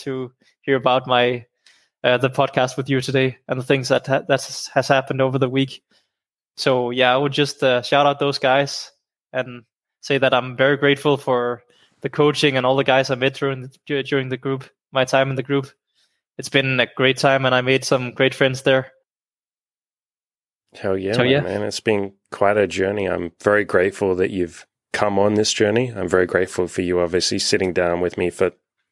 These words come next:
Speaker 2: t-, over two freaking hours to
Speaker 1: <laughs>
Speaker 2: record this. I appreciate your time. I have a lot of love for you. You've done a hell of a lot, and I can't wait to see where you go in the future.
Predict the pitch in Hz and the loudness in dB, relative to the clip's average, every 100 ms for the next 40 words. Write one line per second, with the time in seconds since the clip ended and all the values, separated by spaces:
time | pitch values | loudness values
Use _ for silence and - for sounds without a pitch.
0 | _ _ - - 107 107 104 - - 117 | _ _ -4 0 0 2 0 0 0 0
1 | 107 - 110 98 95 - 92 95 117 - | 0 -2 -2 -2 -2 0 2 2 2 0
2 | 98 90 - 98 98 131 - 90 92 104 | 0 -2 0 0 0 -2 0 0 0 0
3 | 98 - 95 92 - 92 113 - - - | -2 0 0 -2 -4 -4 -4 -8 -20 -20
4 | - - - 92 92 95 - - 98 101 | -20 -20 -4 0 2 2 0 -2 0 2
5 | 98 92 90 92 - 98 98 117 98 85 | 2 2 2 2 2 0 2 2 0 0
6 | 98 95 90 95 87 82 82 98 - 87 | 0 0 0 0 0 -2 0 0 -2 -8
7 | - _ - - 95 - 104 92 98 92 | -12 _ -20 -10 -6 -4 0 0 0 0
8 | - 98 90 90 87 95 95 95 _ _ | 2 2 2 0 2 2 2 -2 _ _
9 | _ 92 92 87 110 117 87 | _ 0 0 0 -2 -2 -4